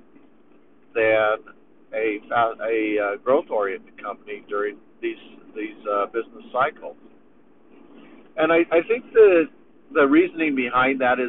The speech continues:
maybe go back to the way when we, we invest in bonds. So when bond prices are climbing, you're buying, uh, you know, you're willing to sell your bonds at a higher price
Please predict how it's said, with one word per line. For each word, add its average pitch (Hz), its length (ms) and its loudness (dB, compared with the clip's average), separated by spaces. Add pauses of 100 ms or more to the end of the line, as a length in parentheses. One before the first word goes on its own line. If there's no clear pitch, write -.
maybe 131 320 -4
go 123 240 2
back 120 280 2 (120)
to 117 140 -8
the 113 80 -4
way 120 380 -2 (100)
when 117 180 -6
we, 120 160 -10 (300)
we 127 160 -2
invest 113 400 -2
in 123 180 -18
bonds. 131 400 -2 (1700)
So 143 120 8
when 139 220 4
bond 147 300 2
prices 143 460 -2
are 117 100 -2
climbing, 151 580 -6
you're 131 160 -6
buying, 135 600 0 (640)
uh, 117 440 2 (340)
you 127 120 -8
know, 110 120 -6
you're 117 200 -4
willing 143 300 4
to 123 360 0 (220)
sell 147 200 6
your 135 220 0
bonds 113 480 2 (220)
at - 20 0
a 113 120 -2
higher 110 380 -2
price 123 580 0